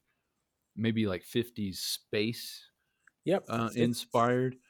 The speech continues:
Speaker 1: Uh, so w-, what influences you the most when it comes to design?
Speaker 2: Ooh. Well, you,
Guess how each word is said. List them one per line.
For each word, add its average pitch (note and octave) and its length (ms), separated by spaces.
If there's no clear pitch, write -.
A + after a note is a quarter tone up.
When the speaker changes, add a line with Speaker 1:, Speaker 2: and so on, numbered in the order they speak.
Speaker 1:
Uh, C3+ 120
so C#3 160
w-, C3+ 400
what E3 340
influences A#2 1000
you G#2 120
the F#2+ 80
most F#2+ 400
when G2 140
it G2 80
comes G2+ 260
to F#2+ 320
design? G2+ 640
Speaker 2:
Ooh. D3 240
Well, D#3 120
you, F#3+ 260